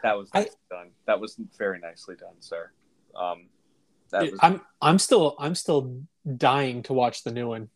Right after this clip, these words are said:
Speaker 2: Like, I haven't, I haven't seen the new one yet. Still, um,
Speaker 1: We
Speaker 2: I'm
Speaker 1: talking
Speaker 2: working
Speaker 1: about
Speaker 2: on
Speaker 1: Marvel?
Speaker 2: What?
Speaker 1: Or what are you talking about?
Speaker 2: I'm talking about Unbreakable and Split
Speaker 1: Oh.
Speaker 2: and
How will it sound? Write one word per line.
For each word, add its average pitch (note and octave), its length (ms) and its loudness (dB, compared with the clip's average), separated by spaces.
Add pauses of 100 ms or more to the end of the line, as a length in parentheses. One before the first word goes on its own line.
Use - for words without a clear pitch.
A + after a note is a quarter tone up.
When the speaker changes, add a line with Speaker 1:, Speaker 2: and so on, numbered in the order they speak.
(120)
Speaker 2:
Like, C3 360 -2
I C#3+ 100 2
haven't, D3 420 2
I D3 60 4
haven't D#3 200 2
seen C3+ 180 -2
the A#2+ 80 -4
new A#2+ 160 -4
one A2 100 -6
yet. A2+ 200 -8 (920)
Still, - 420 0 (300)
um, B2+ 300 -4
Speaker 1:
We C3 60 -8
Speaker 2:
I'm C#3+ 60 -4
Speaker 1:
talking C#3+ 200 6
Speaker 2:
working C3 120 0
Speaker 1:
about C3 80 2
Speaker 2:
on B2 180 -8
Speaker 1:
Marvel? D3+ 500 -2 (800)
Speaker 2:
What? C3 280 0
Speaker 1:
Or A2 160 -6 (320)
what D#3 140 -8
are G3 60 -8
you G3+ 80 -10
talking C3+ 240 0
about? F#2+ 200 -6 (640)
Speaker 2:
I'm - 60 -16
talking F3+ 160 8
about C#3+ 200 6
Unbreakable D3 560 0 (120)
and C#3 120 -6
Split A#2 520 2
Speaker 1:
Oh. G2+ 160 -6
Speaker 2:
and A#2+ 340 -8